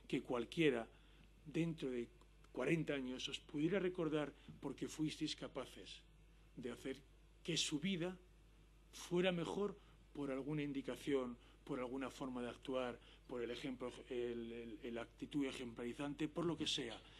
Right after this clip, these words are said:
Es decir, acostumbrémonos a ser útiles a los demás.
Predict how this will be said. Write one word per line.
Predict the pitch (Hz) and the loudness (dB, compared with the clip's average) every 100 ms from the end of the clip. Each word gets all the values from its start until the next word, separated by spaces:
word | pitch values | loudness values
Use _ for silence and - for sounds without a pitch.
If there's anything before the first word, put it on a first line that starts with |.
| - 156 | -6 2
Es | |
decir, | 175 - 160 | 4 4 4
acostumbrémonos | 139 - - 143 147 196 143 123 117 - - - - | 2 -2 -2 0 6 6 6 2 0 -6 -14 -20 -10
a | 120 | -2
ser | - 151 - - - - - | 2 2 0 -8 -20 -6 2
útiles | 185 - 120 113 | 2 2 0 0
a | |
los | 110 | -2
demás. | 110 110 98 | -4 -6 -8